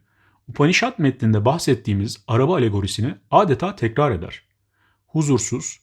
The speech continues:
sağa sola saçılan, zihin ve duyuları öz bilince yönlendiren bilgeliği temsil eder. Kadim Yunan külliyatında araba metaforu dendiğinde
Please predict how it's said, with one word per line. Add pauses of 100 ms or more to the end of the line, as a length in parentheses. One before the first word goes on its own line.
(120)
sağa
sola
saçılan, (340)
zihin
ve
duyuları (320)
öz
bilince
yönlendiren (280)
bilgeliği
temsil
eder. (840)
Kadim
Yunan
külliyatında
araba
metaforu
dendiğinde